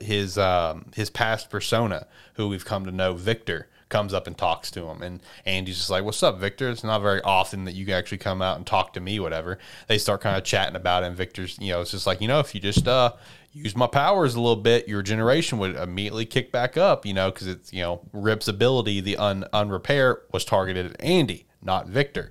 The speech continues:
So Victor kinda, like, kinda takes over sort of vibe. The unrepair kinda goes null and void, and he can immediately fix himself, right? Uh, and then it was just, like, a, a sit-, a t-, conversation between them of, like, Victor saying, "Are you prepared to do this?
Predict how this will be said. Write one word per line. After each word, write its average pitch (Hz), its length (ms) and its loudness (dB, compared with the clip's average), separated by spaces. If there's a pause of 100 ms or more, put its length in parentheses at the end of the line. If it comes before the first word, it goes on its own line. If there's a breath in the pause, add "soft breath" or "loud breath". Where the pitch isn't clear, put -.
(520 loud breath)
So 87 320 2
Victor 101 340 -2
kinda, 101 260 0
like, 90 200 0
kinda 92 220 0
takes 107 340 0
over 139 260 4
sort 104 240 2
of 95 60 -2
vibe. 95 380 4
The 92 40 -10
unrepair 98 560 -2
kinda 95 200 -2
goes 92 220 -4
null 95 280 -2
and 90 80 -10
void, 107 420 0
and 90 160 -8
he 92 60 -10
can 92 140 -6
immediately 90 360 -6
fix - 300 -6
himself, - 420 -14
right? 87 240 -8 (580 loud breath)
Uh, 90 460 2 (140)
and 104 160 -2
then 117 120 2
it 117 60 2
was 113 100 0
just, 117 140 -2
like, 101 140 -2
a, 98 160 0
a 95 120 0
sit-, - 320 -2
a 104 120 -2
t-, - 180 -12
conversation 123 800 0
between 110 400 -2
them 101 180 0
of, 92 180 0
like, 95 200 4
Victor 101 300 -6
saying, 95 340 -2 (960 soft breath)
"Are 110 160 6
you 120 240 2
prepared 135 640 2
to 147 80 8
do 160 100 6
this? 82 440 -4